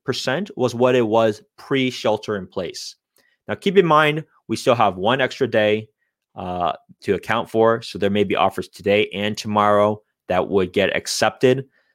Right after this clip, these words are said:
Uh, but I susp-, it's, it's about in line with the percentages. So while we have, uh,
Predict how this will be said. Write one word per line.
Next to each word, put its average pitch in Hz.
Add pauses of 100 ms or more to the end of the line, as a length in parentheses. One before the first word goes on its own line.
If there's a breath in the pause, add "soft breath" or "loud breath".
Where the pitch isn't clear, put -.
(160)
Uh, 107
but 110
I 127
susp-, -
it's, -
it's -
about 135
in 113
line 98 (120)
with 98
the 95
percentages. 90 (380)
So 104 (160)
while 117
we 113
have, 104 (560)
uh, 90